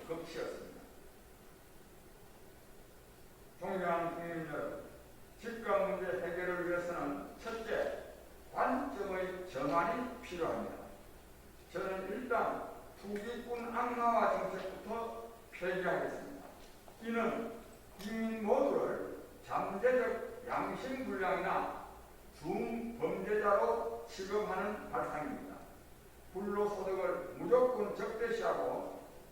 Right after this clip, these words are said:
이를 타파하겠다며 큰 소리만 지르려대는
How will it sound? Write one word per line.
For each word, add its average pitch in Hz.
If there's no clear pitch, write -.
이를 233
타파하겠다며 214
큰 262
소리만 220
지르려대는 190